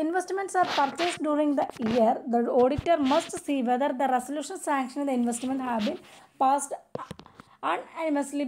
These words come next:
by all directors in their meeting. The brokers bought not, uh, or allotment letter received from the company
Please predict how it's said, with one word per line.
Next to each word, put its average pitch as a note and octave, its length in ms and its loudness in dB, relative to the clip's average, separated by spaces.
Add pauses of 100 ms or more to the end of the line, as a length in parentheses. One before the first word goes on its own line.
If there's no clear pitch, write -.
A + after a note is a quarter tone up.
by C4 160 4
all C#4 160 6 (100)
directors C4 460 2 (380)
in B3+ 40 0 (120)
their D4 160 4 (100)
meeting. A3+ 320 -2 (400)
The C4 60 4 (100)
brokers A#3+ 400 -2 (120)
bought A#3 320 -2
not, D4+ 160 -2 (300)
uh, A3+ 240 -6 (160)
or D4+ 80 0 (420)
allotment B3 460 0
letter B3+ 220 -2 (120)
received D#4+ 320 -6
from C#4 180 0
the B3 140 -2
company A#3 280 2